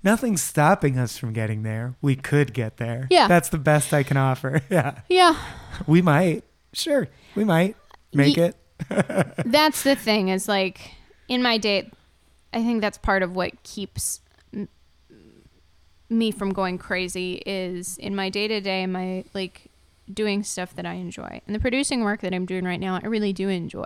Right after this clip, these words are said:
Speaker 1: In the moment.
Speaker 2: Yeah.
Speaker 1: Yeah, cultivating the present moment.
Speaker 2: I get to make, like, put together packages that air on television, and I get to make a, a package that maybe isn't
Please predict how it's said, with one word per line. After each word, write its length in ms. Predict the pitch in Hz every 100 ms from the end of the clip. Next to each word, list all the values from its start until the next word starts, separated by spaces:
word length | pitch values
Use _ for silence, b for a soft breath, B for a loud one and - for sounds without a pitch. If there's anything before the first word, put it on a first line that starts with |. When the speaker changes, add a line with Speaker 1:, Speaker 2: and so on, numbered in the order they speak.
| -
Speaker 1:
In 200 | 165 165
the 80 | 143
moment. 520 | 139 139 123 117 - _ -
Speaker 2:
Yeah. 140 | 339 127
Speaker 1:
Yeah, 60 | 113
cultivating 680 | 151 147 143 135 131 120 117
the 60 |
present 400 | - 127 110 117
moment. 380 | 117 110 107 107 233
Speaker 2:
I 80 | 240
get 160 | 254 294
to 100 | 302
make, 500 | 254 240 233 - - _ _ _ _ _ _ _ _ 233
like, 160 | 208
put 100 | 269
together 240 | 247 233 226
packages 640 | 220 220 214 190 180 190
that 180 | 202 -
air 160 | 202
on 160 | 208 202
television, 840 | 208 190 196 190 208 180 - - -
and 160 | 202
I 100 | 202
get 120 | 208 202
to 80 | 208
make 180 | 196 208
a, 180 | 190 -
a 80 | 202
package 420 | 220 196 202 -
that 220 | 196 185
maybe 280 | 208 202 208
isn't 480 | 208 233 - -